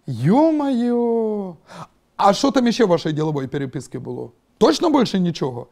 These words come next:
Ви точно більше нічим там в себе в руководстві краю більше не займаєтесь, да?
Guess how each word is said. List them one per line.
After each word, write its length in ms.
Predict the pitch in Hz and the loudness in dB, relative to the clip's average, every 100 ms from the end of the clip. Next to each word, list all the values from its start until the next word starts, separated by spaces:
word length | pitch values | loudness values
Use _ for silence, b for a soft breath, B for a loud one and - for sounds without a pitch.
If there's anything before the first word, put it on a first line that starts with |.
| b - | b 2
Ви 160 | 196 | 4
точно 460 | 202 - 320 - 349 | 4 2 2 4 2
більше 280 | 294 240 220 | 2 2 2
нічим 320 | 202 - 170 | 2 0 -2
там 160 | 165 | -2
в 60 | 151 | -2
себе 200 | - 151 | -2 -2
в 40 | |
руководстві 420 | 151 147 151 - 147 | -2 -2 -4 -4 -6
краю 240 | 160 139 | -4 -4
більше 280 | 120 127 139 | -6 -8 -10
не 100 | 131 | -12
займаєтесь, 680 | 143 135 135 117 113 127 | -10 -10 -10 -10 -12 -10
да? 200 | 135 208 | -4 -4